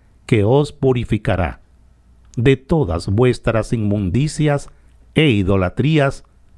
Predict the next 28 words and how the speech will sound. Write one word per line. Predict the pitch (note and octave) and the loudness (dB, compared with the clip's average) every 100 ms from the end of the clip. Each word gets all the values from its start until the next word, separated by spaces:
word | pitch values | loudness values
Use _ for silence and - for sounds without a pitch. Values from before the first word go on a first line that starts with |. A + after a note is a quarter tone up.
| _ | _
os | - D#2+ C#2+ - | -6 -4 -4 0
he | B2 C3 | 2 4
de | B2 | 2
purificar, | A#2 G#2+ A2+ A2+ - D#3+ - D2 _ - _ _ _ - _ _ _ | -2 -4 -4 -6 -2 -2 -2 -8 _ -20 _ _ _ -20 _ _ _
y | A#2+ C#3 | 0 2
os | C#3 | 2
daré | D3+ E3 G3+ | 0 2 0
un | F3+ | 0
corazón | F3 E3 D3+ B2+ - C#3+ B2 | -2 -2 0 -2 -4 -2 -2
nuevo, | C#3+ B2+ D#2 C2+ - _ _ _ _ _ - | -2 -2 -4 -8 -12 _ _ _ _ _ -6
y | G#2 G#2 | 0 2
os | A2 B2 A#2+ | 4 2 0
inf-, | C3 A#2+ - - | -6 -6 -8 -4
infundiré | B2 A#2 B2 A2 G2+ G#2 C3+ D3 _ _ _ | -4 -2 -4 0 0 2 0 -4 _ _ _
un | C#3+ B2+ | 0 0
espíritu | D#2+ - - C#3+ D3+ D3 D#3 | -4 -6 -2 0 0 -4 -4
nuevo. | D3+ D3 G#2 - - _ _ _ _ _ _ | -2 -2 -2 -8 -14 _ _ _ _ _ _
Arrancaré | - G#2+ B2 A#2+ A#2 B2 A#2 C#3 | -4 -2 0 -2 0 0 2 2
de | C3 | 2
vuestra | A#2 - G#2+ - | 0 -2 -6 2
carne | C3 C#3 B2+ A2+ _ _ - - | 0 2 -4 -4 _ _ -20 -8
el | F#2+ | -6
corazón | - C3 C3+ - F3+ F#3 | 0 2 2 0 0 0
de | D3+ C#3 | 0 -2
piedra, | D#3 F3 A2+ C#2+ C2 - _ _ _ _ _ _ _ - | 0 0 0 -4 -8 -12 _ _ _ _ _ _ _ -6
y | F2 G2+ | 0 2
os | C3 C3+ | 2 2
daré | B2 A#2 B2 B2+ | 2 4 4 2